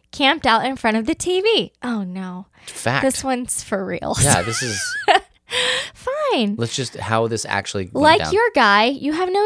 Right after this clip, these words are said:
Speaker 1: issue with baby seeing some T V. Oh.
Speaker 2: How old is this baby?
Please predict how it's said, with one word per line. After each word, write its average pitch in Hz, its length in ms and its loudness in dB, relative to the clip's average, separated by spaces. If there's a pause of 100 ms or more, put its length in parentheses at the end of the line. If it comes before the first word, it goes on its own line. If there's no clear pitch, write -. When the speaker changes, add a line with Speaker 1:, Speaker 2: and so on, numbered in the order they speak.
Speaker 1:
issue 320 220 -2
with 202 180 0
baby 196 280 -2
seeing 180 320 -4
some 175 260 -4
T 175 220 -4
V. 165 440 -4 (800)
Oh. 180 400 -10
Speaker 2:
How 147 180 0
old 143 120 2
is 113 80 -4
this 95 160 -4
baby? 82 360 -8